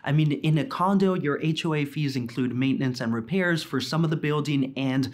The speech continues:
the common area. So in some cases, the, the water bill and a big chunk of the insurance can be included in your H O A fees. I mean, if the roof goes bad or you're having mainline plumbing issues,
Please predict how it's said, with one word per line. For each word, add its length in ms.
the 80
common 440
area. 360
So 260
in 120
some 200
cases, 460
the, 180
the 80
water 320
bill 360
and 280
a 180
big 280
chunk 220
of 120
the 100
insurance 640
can 320
be 180
included 500
in 120
your 160
H 200
O 100
A 100
fees. 320
I 40
mean, 140
if 120
the 100
roof 300
goes 240
bad 320
or 100
you're 220
having 400
mainline 500
plumbing 380
issues, 460